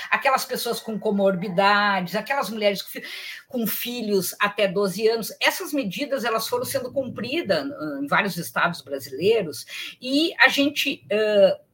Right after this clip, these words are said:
pode dizer categoricamente que a redução, mesmo que momentânea, que ocorreu ali, em razão da recomendação do C N J e da pandemia, ela não impactou em absoluto em aumento da criminalidade. Então, não é verdade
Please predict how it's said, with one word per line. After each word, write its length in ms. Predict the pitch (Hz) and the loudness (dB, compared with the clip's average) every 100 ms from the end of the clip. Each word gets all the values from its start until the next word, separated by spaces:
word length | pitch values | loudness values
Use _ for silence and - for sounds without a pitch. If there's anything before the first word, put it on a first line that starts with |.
| _ | _
pode 300 | - 277 277 | 4 4 4
dizer 560 | 214 202 185 220 233 - _ | -2 -2 0 2 0 -4 _
categoricamente 1300 | 269 320 - 202 202 180 160 147 185 233 - - - _ | 4 4 0 2 2 2 -4 -2 -4 -4 -8 -10 -12 _
que 80 | 277 | 2
a 60 | |
redução, 720 | 262 285 220 214 - 277 302 | 6 4 2 -2 8 10 10
mesmo 500 | 226 220 277 285 262 | 6 8 8 8 0
que 120 | - 226 | -4 0
momentânea, 1120 | 214 240 233 220 202 - 254 277 285 233 160 | 2 2 0 -2 -4 2 10 12 12 4 -2
que 180 | - 214 | 0 0
ocorreu 600 | 180 202 - 214 233 190 | 0 -2 2 4 6 6
ali, 420 | 165 196 277 - _ _ - - | 4 0 -4 -6 _ _ -20 -6
em 140 | 240 | -2
razão 640 | 233 214 180 170 190 170 143 | 0 0 0 4 4 4 -4
da 280 | - 175 190 | -2 4 6
recomendação 680 | 226 - 185 160 147 - 160 | 4 -2 -4 -4 -6 -4 -8
do 80 | - | -6
C 140 | 151 | -8
N 140 | 135 | -8
J 420 | 120 156 185 208 170 | -4 2 4 4 0
e 40 | |
da 120 | 156 | -6
pandemia, 640 | - 139 127 127 214 233 - - - | -4 -8 -8 -8 -2 -2 -2 -10 -6
ela 220 | 233 262 | 2 4
não 180 | 277 294 | 6 2
impactou 960 | 339 339 285 - - _ 277 294 208 - _ _ _ - | 0 0 0 -2 -8 _ 6 6 4 -4 _ _ _ -10
em 200 | 240 262 | 2 6
absoluto 1000 | 285 285 - 302 226 226 269 269 277 - | 6 4 0 0 0 -4 -6 -8 -10 -6
em 160 | 262 | 0
aumento 400 | 269 254 247 247 | 0 0 -4 -6
da 100 | 233 | -6
criminalidade. 1160 | 233 240 233 233 233 190 175 151 127 - - 190 - | -6 -6 -2 -2 0 2 0 -2 -10 -14 -14 -14 -10
Então, 360 | 226 320 277 | 0 0 0
não 220 | 240 320 359 | 0 2 4
é 100 | 339 | 4
verdade 760 | 262 175 165 185 220 - 113 | 2 2 4 6 4 -2 -14